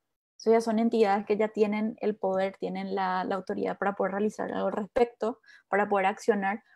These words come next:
pero no demuestran el interés o incluso minimizan la acción que nos ocurre, pueden ser cualquiera de estas que mencioné, a, a la hora de acudir a estas entidades, no accionan,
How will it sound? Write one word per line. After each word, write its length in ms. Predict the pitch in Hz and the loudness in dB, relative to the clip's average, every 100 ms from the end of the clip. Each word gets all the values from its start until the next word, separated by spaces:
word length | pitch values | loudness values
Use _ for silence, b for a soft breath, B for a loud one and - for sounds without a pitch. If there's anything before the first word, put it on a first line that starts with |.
| b | b
pero 220 | - 233 | 4 6
no 160 | 220 220 | 6 6
demuestran 460 | 247 226 220 240 240 | 6 4 2 0 2
el 120 | 247 | 4
interés 400 | 240 240 202 220 | 4 4 2 0
o 140 | - | 0
incluso 300 | 233 214 240 | 0 0 0
minimizan 960 | 233 233 240 240 220 220 254 - 233 247 | 2 4 4 4 4 4 2 0 -2 0
la 60 | 226 | -2
acción 440 | - - 220 214 | -4 0 0 0
que 80 | 220 | -4
nos 160 | 226 | -4
ocurre, 340 | 226 208 214 240 | -4 -2 2 2
pueden 200 | 208 208 | 0 -6
ser 160 | 208 208 | -6 -4
cualquiera 400 | 214 208 196 196 | -4 -2 -4 -4
de 60 | |
estas 180 | - 214 | -4 -2
que 140 | 233 | 0
mencioné, 520 | 214 226 226 208 202 262 _ b b b b | 0 0 -2 -4 -4 -10 _ b b b b
a, 220 | 214 214 | -2 0
a 100 | - | 2
la 160 | 220 190 | 2 2
hora 160 | 190 | 0
de 60 | 208 | -2
acudir 520 | 220 220 208 214 240 | 0 0 2 2 2
a 120 | - | 0
estas 200 | 208 214 226 | -4 -4 -2
entidades, 540 | 226 202 196 233 - _ - | 0 0 -2 -4 -8 _ -8
no 480 | 202 196 202 226 - - | -6 -2 -2 -4 -8 -6
accionan, 840 | 214 202 - - 196 185 190 208 | -4 -4 -6 -4 -4 -4 -4 -6